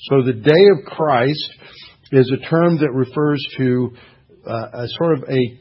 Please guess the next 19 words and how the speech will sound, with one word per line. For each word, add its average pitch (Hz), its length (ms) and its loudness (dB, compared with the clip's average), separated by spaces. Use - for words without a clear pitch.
tandem 175 560 0
events 139 640 -2
that 139 120 0
occur 143 440 -4
in 120 100 -6
history, 131 500 -4
one 135 280 -4
after 131 280 -6
the 117 200 -4
other. 143 260 -4
First, 123 260 -8
the 123 80 -8
rapture 123 580 -6
of 120 200 -12
the 107 100 -14
church, - 560 -8
when 127 340 0
all, 131 560 -4
uh, 113 340 -8